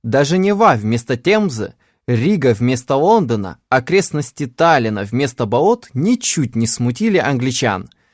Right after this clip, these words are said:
В фильме все выглядело как в настоящей Англии, хотя мы не провели там ни одного съемочного дня. Кроме того,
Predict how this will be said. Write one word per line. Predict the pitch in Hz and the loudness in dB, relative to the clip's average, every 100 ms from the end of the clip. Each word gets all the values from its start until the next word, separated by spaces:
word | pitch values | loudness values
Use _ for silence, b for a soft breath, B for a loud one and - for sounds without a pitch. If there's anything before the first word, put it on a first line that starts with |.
| _ _ _ | _ _ _
В | - | -2
фильме | 196 220 185 | 2 2 2
все | - 143 | 0 0
выглядело | 120 117 117 113 107 | 0 0 0 0 -2
как | 120 104 | -2 -2
в | 110 | 0
настоящей | 123 - - 127 151 - - 143 - | 0 0 0 2 2 0 -4 -4 0
Англии, | 165 147 113 104 98 - _ _ _ | 0 2 0 -4 -10 -14 _ _ _
хотя | - 208 269 262 | -2 0 2 2
мы | 214 | 2
не | 175 | 2
провели | 160 143 147 220 | 0 0 0 0
там | - 156 127 | 0 0 2
ни | 208 | 0
одного | 254 185 143 151 139 | 0 0 2 0 0
съемочного | 120 - 147 156 131 - 123 120 | -2 0 0 0 -2 -4 -2 -2
дня. | 113 110 95 _ _ _ _ | -2 -2 -4 _ _ _ _
Кроме | - 123 127 117 | -2 0 2 2
того, | 117 107 170 220 | 0 2 2 0